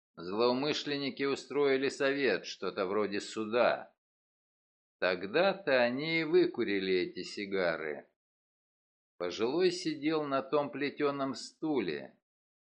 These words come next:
Это он курил через мундштук.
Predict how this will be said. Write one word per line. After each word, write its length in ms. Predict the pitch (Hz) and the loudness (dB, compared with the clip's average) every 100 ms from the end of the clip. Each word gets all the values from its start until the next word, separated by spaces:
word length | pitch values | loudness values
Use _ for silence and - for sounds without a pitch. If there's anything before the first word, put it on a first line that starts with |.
| _ _ _ _ - | _ _ _ _ -4
Это 340 | 113 - 147 | -4 0 2
он 300 | 170 131 - | 2 0 -2
курил 400 | 95 92 87 82 | 0 2 0 -2
через 320 | - 87 80 | -4 -4 -4
мундштук. 800 | 90 90 87 - 92 76 - - | -6 -8 -10 -8 -6 -6 -8 -20